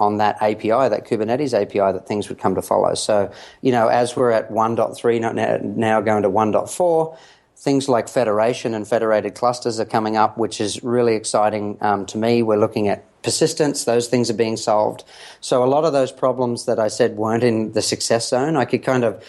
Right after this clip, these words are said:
move the needle internally now and say, "Look, these problems are solved." You know, the networking stuff's largely solved. The, um,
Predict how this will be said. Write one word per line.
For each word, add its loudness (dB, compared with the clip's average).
move 0
the 2
needle 2
internally 0
now 2
and -2
say, 2
"Look, -2
these 0
problems -4
are 2
solved." -2
You -6
know, 2
the -2
networking 0
stuff's 0
largely 0
solved. 0
The, 2
um, 2